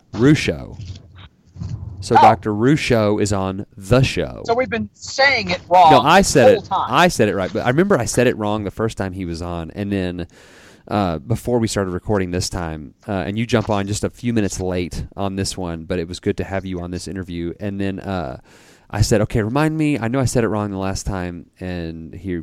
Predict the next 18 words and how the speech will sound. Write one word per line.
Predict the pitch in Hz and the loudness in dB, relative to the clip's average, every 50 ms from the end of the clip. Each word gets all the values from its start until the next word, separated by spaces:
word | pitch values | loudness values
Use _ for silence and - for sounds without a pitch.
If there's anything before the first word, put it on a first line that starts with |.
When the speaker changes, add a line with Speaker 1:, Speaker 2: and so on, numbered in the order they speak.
| _ _ - | _ _ -12
Speaker 1:
corrected | - 98 78 87 - - - 82 64 | -10 -10 -10 -10 -12 -14 -16 -16 -14
me, | 50 65 73 - - - - _ _ - | -14 -14 -16 -16 -18 -20 -20 _ _ -14
and | 82 85 | -12 -12
it's | 80 - - | -12 -12 -12
Ruscio, | 85 82 80 95 - - - 65 65 | -10 -10 -10 -10 -10 -10 -10 -10 -8
and | 98 98 | -8 -8
that's | 92 - - | -8 -8 -10
what | - - | -10 -10
I | - | -10
said. | - - - - - - - - - - - - - - - - - | -10 -12 -14 -16 -16 -20 -20 -20 -20 -18 -16 -16 -14 -14 -14 -12 -4
So | - 196 190 175 175 | 4 6 8 8 8
we, | 156 185 196 147 | 6 2 0 2
we | 180 202 | 0 2
talk | - - 175 143 | 4 4 2 2
about | 143 110 113 101 | 2 0 -2 -2
a | 98 | -2
lot | 98 98 98 98 | -4 -4 -2 -4
of, | 98 92 - | -4 -6 -8